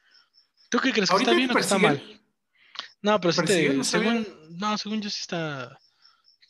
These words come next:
Speaker 1: seguramente te han de llamar la atención, ¿no? Bueno, si no te dicen nada por salir a la calle ahorita en covid, no creo que por un pinche globo te digan algo, ¿no?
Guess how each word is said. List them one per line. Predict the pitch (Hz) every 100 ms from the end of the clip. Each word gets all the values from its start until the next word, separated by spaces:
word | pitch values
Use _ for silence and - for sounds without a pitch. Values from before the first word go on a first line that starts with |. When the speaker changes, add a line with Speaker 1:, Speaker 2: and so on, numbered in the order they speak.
| _ _
Speaker 1:
seguramente | - 208 208 175 156 147 139 135 131 123 _ _
te | -
han | 139
de | 131 117 - _ _
llamar | 147 135 123
la | 123
atención, | - 165 - 190 139
¿no? | 180 _ _ _ _ _ _ - - _ -
Bueno, | 254 202
si | - 202
no | 220 214
te | 208 202
dicen | 196 202 202
nada | 202 175
por | 160
salir | 185 190
a |
la | 170
calle | - 180 170
ahorita | 160 156
en |
covid, | 165 165 175 - _ _ - - - _ _ _
no | - 135
creo | 135
que | 131
por | 127
un | 127 127
pinche | 131 - 131
globo | 139 135
te | 131 139
digan | 156 190
algo, | 226 143
¿no? | 151